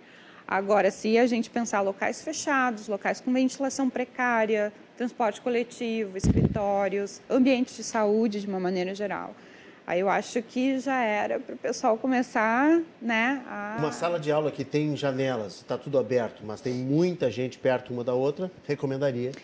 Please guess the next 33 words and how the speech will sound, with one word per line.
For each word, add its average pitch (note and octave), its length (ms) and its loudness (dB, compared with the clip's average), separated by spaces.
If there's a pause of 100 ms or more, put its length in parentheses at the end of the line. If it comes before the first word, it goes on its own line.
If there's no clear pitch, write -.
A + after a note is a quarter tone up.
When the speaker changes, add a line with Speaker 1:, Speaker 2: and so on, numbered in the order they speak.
(280)
Speaker 1:
Recomendaria E4 760 6
porque, D4+ 280 -2
assim, C#4 260 2
Speaker 2:
O B3+ 60 6
uso A#3 80 2
da C4+ 80 4
Speaker 1:
apesar C4 320 4
Speaker 2:
máscara. E4 180 6
Speaker 1:
da - 0 -
janela, C4+ 580 6
a A#3+ 60 4
gente B3+ 240 -2
fica C#4 300 -2
muitas C#4 680 6
horas A#3+ 520 4
em G3+ 80 0
sala F#3 280 0
de G3 140 0
Speaker 2:
Uhum. F#3 60 4
Speaker 1:
aula, E3+ 340 0
né? F3 280 0
Se - 140 -8
fosse B3+ 240 0
uma C#4+ 140 6
coisa C4+ 180 0
que C4+ 60 -4
as C4+ 80 -6
pessoas - 260 -12
ficassem B3+ 380 2
pouco B3+ 300 2
tempo, B3 480 -2
tudo B3+ 200 -2
bem. A#3 280 -2